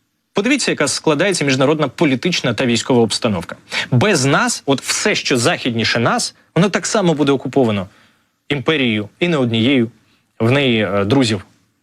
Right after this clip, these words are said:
багато. Ну, або в найкращому випадку, знову ж таки, в найкращому випадку Європою просто керуватимуть Орбани, Фіци, а Сполученими Штатами, е, такі як Такер Карлсон, а це теж жах,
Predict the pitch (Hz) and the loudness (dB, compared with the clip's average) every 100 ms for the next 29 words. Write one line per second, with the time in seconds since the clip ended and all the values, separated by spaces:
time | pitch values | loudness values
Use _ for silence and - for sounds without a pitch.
0 | - 120 113 104 107 - - - - _ | -4 -2 -2 -4 -8 -16 -20 -20 -20 _
1 | _ _ 330 320 233 185 147 165 151 170 | _ _ 0 2 2 2 2 2 2 -2
2 | - 226 - 165 135 123 120 113 135 127 | 0 -2 0 0 2 2 2 0 2 2
3 | 135 113 120 127 185 - 170 131 - 123 | 2 0 0 2 0 0 -2 -4 -4 0
4 | 113 113 - 98 113 135 185 233 170 170 | 2 2 0 -2 0 2 2 2 0 0
5 | 165 131 135 151 175 147 123 - 180 185 | -2 0 2 2 0 0 0 2 2 2
6 | 143 123 - 196 185 156 123 - _ 139 | 0 -2 0 -2 0 0 0 -4 _ -2
7 | 123 - 147 170 151 135 123 - 160 165 | -2 0 0 2 2 0 0 -2 -4 -2
8 | 156 147 123 - - _ 123 113 117 - | 0 2 0 -4 -20 _ 0 0 0 -2
9 | 123 - 147 135 - 143 160 123 131 113 | -2 -2 -2 -2 -2 -2 -2 0 0 -2
10 | 113 135 127 123 165 156 131 151 127 | -2 -4 -2 -2 0 0 0 -2 -4